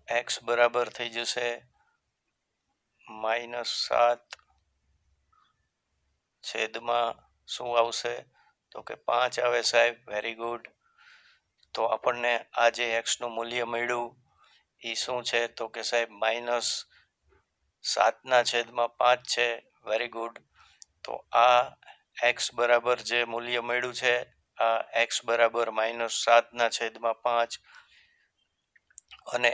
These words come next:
એક્સ બરાબર માઇનસ એક, આ બંને આ આપેલી જે બહુપદી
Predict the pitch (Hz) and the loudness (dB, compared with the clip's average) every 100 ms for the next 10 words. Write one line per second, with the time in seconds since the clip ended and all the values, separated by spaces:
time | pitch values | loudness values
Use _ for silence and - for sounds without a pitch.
0 | - 131 127 - 117 117 113 120 117 113 | 0 -4 -4 -4 2 4 4 4 4 4
1 | 117 123 123 - 120 117 - _ _ _ | 4 4 0 2 2 2 -4 _ _ _
2 | _ 123 120 120 135 139 120 110 _ _ | _ 4 4 4 2 2 2 0 _ _
3 | _ _ _ _ 123 123 - 117 - 131 | _ _ _ _ 4 4 4 0 0 -2
4 | 127 123 117 117 120 - 127 127 | 0 -2 0 -2 -2 -2 -2 -2